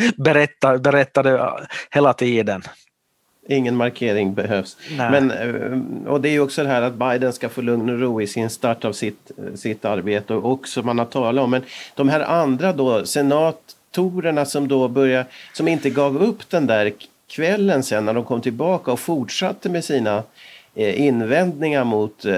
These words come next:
Speaker 1: Mm.
Speaker 2: så att säga, valet, trots att den här händelsen hade varit. Hur ser du på dem? Var, var det rätt att göra och, och borde man, borde man, eh, komma de-, åt dem i alla fall på något sätt och sätta dit
Speaker 1: Ja,
Speaker 2: dem
Speaker 1: det,
Speaker 2: på något sätt?
Speaker 1: ja, no, de har ju inte gjort något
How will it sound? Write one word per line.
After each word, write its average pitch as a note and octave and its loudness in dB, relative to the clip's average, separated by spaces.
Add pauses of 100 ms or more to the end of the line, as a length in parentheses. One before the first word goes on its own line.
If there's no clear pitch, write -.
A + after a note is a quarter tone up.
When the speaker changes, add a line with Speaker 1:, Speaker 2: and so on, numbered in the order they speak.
Speaker 1:
Mm. - -4
Speaker 2:
så A#2+ -4
att G#2 -4
säga, G#2 2
valet, A#2+ 0 (140)
trots - -2
att C3+ -2
den C3 0
här G#2 0
händelsen B2+ -4
hade B2 -2
varit. A2 -2 (300)
Hur D3+ -2
ser E3+ -2
du D#3 -4
på D#3+ -6
dem? D#3+ 2
Var, C#3+ 2 (340)
var C#3 -2
det F3 0
rätt F3+ -4
att D3+ -2
göra B2+ 2
och, - -8 (160)
och C3+ -4 (100)
borde C3+ 4
man, B2 0
borde C3+ 2
man, C3+ 4
eh, A#2+ -2
komma C#3 2
de-, C3+ 0
åt C3+ -2
dem G#3+ 2
i G3+ 2
alla A2+ 2
fall F#2 -4 (280)
på B2 -4
något G#2 0
sätt - -6
och A2+ -6
sätta A#2 -6
dit C3+ 0
Speaker 1:
Ja, D3+ 6
Speaker 2:
dem F3 2
Speaker 1:
det, E3 6
Speaker 2:
på E3 -2
något B2 -4
sätt? - -10
Speaker 1:
ja, D#3+ 4
no, E3+ 2
de D3+ 2
har E3 2
ju E3+ 0
inte E3 -6
gjort D#3 0
något D3+ -4